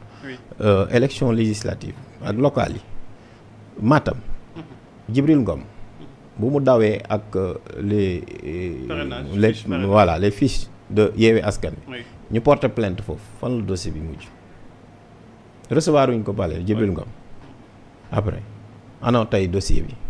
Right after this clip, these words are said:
Speaker 2: Pape, loolu yëpp am fi. Nit ñi di wax.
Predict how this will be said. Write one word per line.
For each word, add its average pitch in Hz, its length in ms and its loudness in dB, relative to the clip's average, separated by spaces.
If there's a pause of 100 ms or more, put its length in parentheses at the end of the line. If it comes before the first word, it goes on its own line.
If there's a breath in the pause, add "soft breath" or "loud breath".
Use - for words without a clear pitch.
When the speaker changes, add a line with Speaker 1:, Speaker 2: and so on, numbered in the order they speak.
(920 loud breath)
Speaker 2:
Pape, 131 200 8
loolu 156 220 6
yëpp 175 200 2 (240)
am 117 180 -2
fi. - 160 -16 (1200)
Nit 104 140 0
ñi 117 140 4
di 117 100 4
wax. 90 140 0